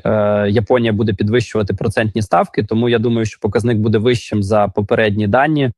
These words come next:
Взагалі цього тижня у нас буде важлива подія. Завтра вийдуть дані по індексу протистояння інфляції в Америці за грудень,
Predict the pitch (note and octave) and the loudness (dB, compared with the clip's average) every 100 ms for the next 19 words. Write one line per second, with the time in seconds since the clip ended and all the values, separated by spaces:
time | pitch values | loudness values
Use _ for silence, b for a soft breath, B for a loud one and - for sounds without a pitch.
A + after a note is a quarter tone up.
0 | _ _ - A2 A#2 A#2+ G#2+ B2 A#2 A2 | _ _ -8 -2 2 2 0 0 0 0
1 | B2 A2 A#2 G#2+ A2 G#2 A2 G#2+ G#2+ G#2 | 0 0 -2 -2 -2 -2 0 0 0 0
2 | A2+ G#2 G#2+ A2+ G3 G3+ F3 _ _ - | 0 0 -2 0 2 2 2 _ _ -4
3 | A2 C3+ - A#2+ B2+ A#2 A#2 G#2+ A#2+ A#2 | 0 0 0 0 2 2 2 2 2 0
4 | G#2 A#2 A#2+ A2 - - A2 G#2+ G#2+ G#2 | 0 0 2 0 -4 -4 0 0 0 -2
5 | - G#2 A2+ B2 A#2 A2+ G#2+ G2+ A2 G#2 | -2 -4 -2 0 0 0 -2 0 0 0
6 | A2 G#2+ G#2+ A2 G#2+ - G#2 G#2 C#3+ F3+ | -2 0 0 0 0 -2 -2 2 2 2
7 | D#3+ | 2